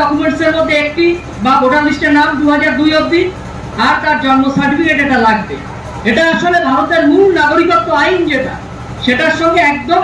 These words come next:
একরকম করে দেওয়া হয়েছে। ফলে ওই নাগরিকত্ব আইন জানলেই বা ফলো আপ করলেই রিভিশনের ব্যাপারটা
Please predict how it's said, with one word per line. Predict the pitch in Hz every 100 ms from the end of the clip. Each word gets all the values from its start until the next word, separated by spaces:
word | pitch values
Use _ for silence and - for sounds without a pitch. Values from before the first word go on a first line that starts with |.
| 277
একরকম | 269 285 320 330 285
করে | 285 415 427 - - - - - 214
দেওয়া | 269 269
হয়েছে। | 233 202 - 180 - - - - - - - - -
ফলে | 240 311 392 - -
ওই | 285 277
নাগরিকত্ব | 285 349 349 349 349 311
আইন | 302 330 254
জানলেই | 269 277 311 392 392 403 - - - -
বা | 226 254
ফলো | 269 302
আপ | 311 -
করলেই | 302 311 349 392 - 226
রিভিশনের | 262 294 330 330 330
ব্যাপারটা | 262 262 285